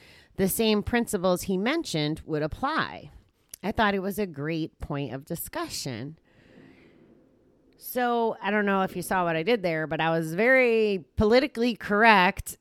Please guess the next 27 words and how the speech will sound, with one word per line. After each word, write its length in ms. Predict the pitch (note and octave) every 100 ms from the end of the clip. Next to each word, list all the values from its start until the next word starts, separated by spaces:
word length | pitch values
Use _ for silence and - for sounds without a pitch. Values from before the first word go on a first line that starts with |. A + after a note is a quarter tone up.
| _
<clears throat> 160 | _ -
but 1500 | C4+ C4 A#3 G3+ D#3+ _ _ _ _ _ _ - - A3+ A3
noticing 840 | G#3+ A3+ A#3+ A#3 G3+ F3+ E3+ E3+ F3+ - _ _ -
the 120 | F#3
point 580 | G#3+ G3 F3+ F3+ - - -
that 800 | E3 D#3 D3+ D3 C3 - - - _ _ _ _ _ _ _ -
I 80 | E3+
get 400 | E3 D3 E3+ E3+
it, 260 | C3+ D3 - -
and 180 | E3 D#3+
there's 220 | D#3+ D3
a, 320 | D3+ C#3 C3
a 100 | D3
gambling 880 | D3+ D#3 F3 F#3 F3+ F3 E3+ E3 E3 _ _ _ -
comparison. 880 | E3+ D3+ G3+ B3 D4 - C3+ C#3+ -
You 100 | D#3+
know, 300 | D3 C#3 D3
there's 540 | - D#3 D#3 D#3+ - -
those 200 | E3 E3+
slot 360 | - F#3 F#3+
games 400 | E3 E3 D#3 D#3
that 260 | - C#3+ -
they 100 | D#3
don't 220 | D#3+ D#3+
cost 300 | - F3 -
money, 280 | G#3 G#3 D#3+
but 220 | D3 C#3